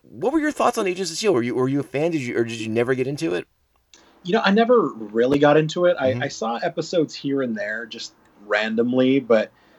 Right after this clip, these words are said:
Speaker 2: never really just sat down and gave it time. It just, I don't know what it was. If, if the characters just didn't, you know, catch my attention, or if,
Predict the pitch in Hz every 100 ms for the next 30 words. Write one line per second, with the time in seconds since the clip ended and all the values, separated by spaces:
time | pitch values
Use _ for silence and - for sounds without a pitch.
0 | _ - 160 202 214 208 175 156 - -
1 | - 131 127 120 120 123 107 117 117 -
2 | - 104 120 131 113 151 - - - -
3 | - - 196 247 277 269 254 - 117 120
4 | 110 110 113 - 135 - 113 - 131 139
5 | 160 147 - 143 - 143 139 139 _ _
6 | _ _ _ _ - 123 113 104 - 135
7 | - 127 110 - 117 120 - 131 131 127
8 | 101 104